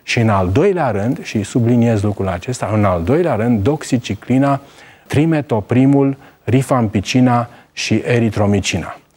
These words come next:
Apropo de trimetoprim sulfametoxazol, din cele două, numai trimetoprimul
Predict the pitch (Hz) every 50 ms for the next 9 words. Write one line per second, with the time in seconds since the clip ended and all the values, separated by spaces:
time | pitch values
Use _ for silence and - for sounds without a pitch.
0 | _ _ _ _ - 131 113 - - 113 101 - - 135 127 107 107 104 101 98
1 | 92 90 85 - - - 113 107 107 104 98 - 104 98 - 113 110 101 - -
2 | 110 98 - 104 98 98 92 - 95 90 - - 95 90 92 95 143 156 151 120
3 | 120 117 107 - 135 123 117 104 98 107 135 151 156 147 127 131 147 160 156 147
4 | 139 - 135 131 139 135 120 143 131 127 - 156 185 170 147 107 90